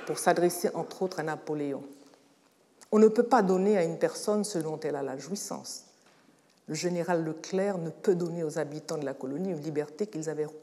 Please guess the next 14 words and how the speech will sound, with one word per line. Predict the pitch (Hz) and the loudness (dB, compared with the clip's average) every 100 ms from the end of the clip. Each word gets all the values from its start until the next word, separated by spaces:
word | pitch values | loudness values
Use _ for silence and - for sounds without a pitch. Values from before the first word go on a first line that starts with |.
| - | 0
déjà | 214 208 175 | 0 2 0
reçue | 175 - 175 | -2 -4 -6
de | 156 | -6
Dieu, | 147 151 - - - - - - - - | -6 -6 -8 -8 -20 -20 -20 -20 -20 4
qui | 190 | 6
leur | 190 190 | 8 6
avait | 180 180 | 4 4
été | 180 180 | 4 0
ravie | 156 - 180 160 202 | -4 0 0 2 -2
par | 190 151 | 0 0
l'injustice | 151 151 160 165 - 180 156 | 0 -4 -6 -10 -8 -8 -4
de | 151 | -2
leurs | 135 135 | -2 -4
tyrans | - 147 170 | -8 -8 -8